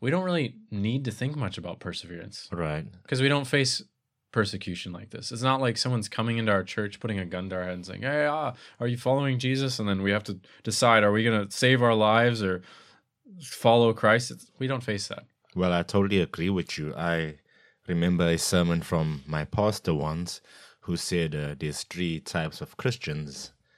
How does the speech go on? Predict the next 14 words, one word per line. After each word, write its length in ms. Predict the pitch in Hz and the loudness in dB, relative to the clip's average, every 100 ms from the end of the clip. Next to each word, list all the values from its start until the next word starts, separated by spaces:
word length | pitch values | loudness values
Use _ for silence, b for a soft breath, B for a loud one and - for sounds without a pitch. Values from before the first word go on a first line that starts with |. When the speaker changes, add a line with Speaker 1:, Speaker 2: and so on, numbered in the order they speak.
| _ _ _ | _ _ _
Speaker 2:
It's 180 | 82 - | -18 -10
either 440 | 85 85 85 78 - _ | -8 -6 -8 -10 -14 _
you 180 | 143 71 | -12 -10
are 100 | 64 | -10
coming 320 | - 78 78 - | -8 -6 -6 -2
out 160 | 95 | 2
of 120 | 107 110 | 2 2
a 80 | |
trial, 420 | 113 - 117 123 127 - | 0 2 2 2 -4 -6
you're 180 | 80 73 | -4 -4
going 260 | 76 73 | -4 -4
into 380 | - 110 113 117 | -2 -2 0 0
a 60 | 107 | -2
trial, 480 | - 107 110 131 | -2 -4 -4 -8